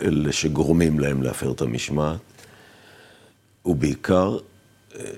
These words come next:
לא לוותר, לא לוותר, כי, אה, הוויתור כאן הוא ויתור של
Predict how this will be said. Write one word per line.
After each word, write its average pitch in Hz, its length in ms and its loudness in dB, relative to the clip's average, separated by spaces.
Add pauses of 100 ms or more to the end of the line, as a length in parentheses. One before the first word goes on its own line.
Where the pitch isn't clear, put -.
(120)
לא 87 280 4
לוותר, 95 640 0 (120)
לא 85 320 0 (100)
לוותר, 90 760 0
כי, 76 440 0 (100)
אה, 64 340 -4
הוויתור 87 380 0
כאן 101 120 2
הוא 92 120 2
ויתור 90 380 0
של - 300 -2